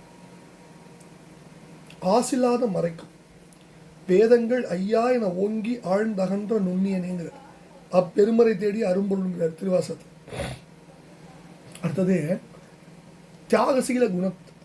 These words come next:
அஹ், அதுக்கு முன்னாடி, அஹ், தோகை பாகன் அழிக்கும், ம்? உலகம் காக்க நின்ற கண்ணுதல்னு சமுதர் சொல்றார். அது இந்த இடத்துல மேற்கோளா வச்சுக்கோ. அடுத்தது தியாகசீல குணத்தன்,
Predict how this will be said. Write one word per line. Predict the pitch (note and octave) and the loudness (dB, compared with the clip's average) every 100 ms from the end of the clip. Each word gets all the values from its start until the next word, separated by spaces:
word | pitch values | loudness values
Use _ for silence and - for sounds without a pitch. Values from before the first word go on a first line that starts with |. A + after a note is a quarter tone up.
| - - - - - - - - - | -20 -20 -20 -20 -20 -20 -20 -20 -12
அஹ், | F#3 D#3+ | -6 -2
அதுக்கு | E3+ F3+ | 0 0
முன்னாடி, | F3+ G3+ D3+ C#3+ A#3+ - - - - - - | 0 0 -2 -4 -6 -8 -20 -20 -20 -20 -8
அஹ், | F#3 F3 - | -4 -4 2
தோகை | G#3 B3 C4+ B3+ | 8 8 8 4
பாகன் | F#3 G#3 G#3+ F3+ | 2 0 -2 -4
அழிக்கும், | E3+ - G3 - - | -6 -10 -18 -20 -16
ம்? | F3+ A#3+ - - - - - - - | -12 -12 -16 -20 -20 -20 -20 -20 -6
உலகம் | G3 G#3+ A3+ B3 - - - - - | 2 4 4 2 -2 -16 -20 -20 -6
காக்க | G#3 A3 - C4+ C#4 F3+ | -2 -2 -4 -6 -4 -2
நின்ற | F#3+ G#3 A#3 | -2 -2 -4
கண்ணுதல்னு | A3+ F#3+ G#3+ A#3+ A3+ A#3 - | -2 -2 0 0 -2 -4 -4
சமுதர் | F#3 G3+ - | -4 -4 -6
சொல்றார். | D#3+ D#3+ - - - - - - - | -8 -8 -14 -20 -20 -20 -20 -12 -4
அது | F#3 | -2
இந்த | F#3+ E3+ | 0 0
இடத்துல | - | 0
மேற்கோளா | F3 E3+ F3 D#3+ | -2 -2 -2 -4
வச்சுக்கோ. | - - - | -6 -18 -14
அடுத்தது | F3 E3+ G3+ F#3 D#3+ F3 - - - - - | -8 -6 -4 -4 -4 -8 -18 -20 -20 -20 0
தியாகசீல | - - C#4 C#4 C4 A3 | 2 4 0 2 2 2
குணத்தன், | G#3+ G#3 - | 0 -6 -10